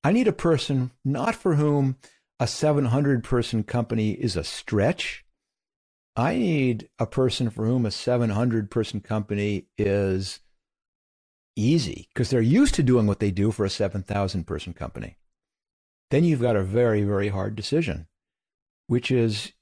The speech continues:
is my loyalty to this person, as, as you s-, pointed out, we all grow and we grow together, or is your loyalty to someone different, which is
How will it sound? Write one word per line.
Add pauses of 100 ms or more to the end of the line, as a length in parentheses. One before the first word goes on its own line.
(340)
is
my
loyalty
to
this
person,
as,
as
you
s-,
pointed
out, (420)
we
all
grow
and
we
grow
together, (760)
or
is
your
loyalty
to
someone
different, (580)
which
is